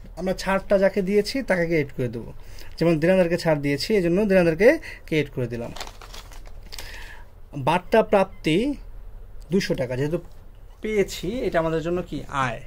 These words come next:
প্রাপ্ত বার্তা ব্যবসায়ের আয়, আর আয় সবসময় কি হয়? ক্রেডিট হয়। তাহলে আমরা এখানে লিখবো প্রাপ্ত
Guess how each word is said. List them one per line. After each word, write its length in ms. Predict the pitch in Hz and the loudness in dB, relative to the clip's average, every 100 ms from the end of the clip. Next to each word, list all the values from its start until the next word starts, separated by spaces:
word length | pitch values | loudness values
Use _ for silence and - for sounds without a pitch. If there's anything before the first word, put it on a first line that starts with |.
| - - - - - | -16 -16 -16 -12 0
প্রাপ্ত 280 | 185 - 196 | 0 2 4
বার্তা 240 | 202 202 | 4 4
ব্যবসায়ের 440 | 196 175 214 254 320 - - - | 2 2 4 6 4 2 -14 -4
আয়, 320 | 156 147 120 | 2 2 2
আর 140 | 127 139 | 0 4
আয় 160 | 175 | 4
সবসময় 400 | 175 190 214 214 | 2 0 0 0
কি 120 | 208 | 2
হয়? 160 | 214 139 | 4 4
ক্রেডিট 360 | - 185 170 135 | 4 6 6 2
হয়। 120 | 117 | -4
তাহলে 460 | - - - 170 | -8 -12 -4 2
আমরা 140 | 170 180 | 6 6
এখানে 300 | 170 202 196 | 6 6 4
লিখবো 340 | 185 233 311 320 - - - - - - - - - - - - - - - - - - | 6 6 6 2 -10 -18 -20 -20 -18 -14 -12 -12 -14 -14 -16 -16 -18 -18 -18 -18 -16 -4
প্রাপ্ত 640 | 165 156 - - 196 254 | 0 0 -4 0 4 4